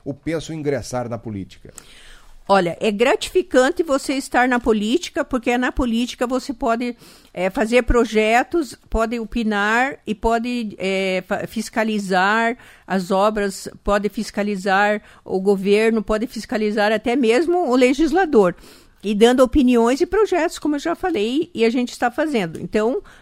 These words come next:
Speaker 2: eu ac-, eu aconselho as mulheres a saírem candidatas, a serem candidatas, a diz-, a pôr seus nomes, porque normalmente a mulher,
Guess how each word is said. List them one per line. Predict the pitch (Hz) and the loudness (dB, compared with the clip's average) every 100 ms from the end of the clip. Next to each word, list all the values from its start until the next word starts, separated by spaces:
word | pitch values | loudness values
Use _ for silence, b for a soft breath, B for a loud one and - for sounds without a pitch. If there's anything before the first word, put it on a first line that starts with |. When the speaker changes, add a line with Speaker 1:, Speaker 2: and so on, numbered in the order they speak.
| B | B
Speaker 2:
eu | 214 226 | 0 0
ac-, | 226 - | 0 -2
eu | 202 208 202 196 190 190 - | 0 0 0 -4 -8 -12 -12
aconselho | - - 214 - 220 233 | -10 0 0 2 2 2
as | 214 | 2
mulheres | 208 202 185 202 339 294 | 2 2 2 2 0 -2
a | 254 | -4
saírem | - 208 226 262 | -2 -2 0 -2
candidatas, | 233 214 208 185 175 185 226 320 269 | 0 0 0 0 0 0 -2 -4 -4
a | 214 | -4
serem | - 226 262 | 4 4 4
candidatas, | 233 220 214 185 190 269 | 0 0 2 0 -2 -2
a | 320 | -6
diz-, | 220 226 208 | -6 -10 -6
a | 180 | -6
pôr | 170 208 240 294 | -4 2 4 2
seus | - 214 208 | 0 0 2
nomes, | 196 214 285 381 | 2 2 2 -2
porque | - 226 240 | -4 -4 0
normalmente | 247 339 277 226 233 302 | 0 0 0 0 -2 -2
a | 247 | -2
mulher, | 208 190 196 240 | -2 0 2 2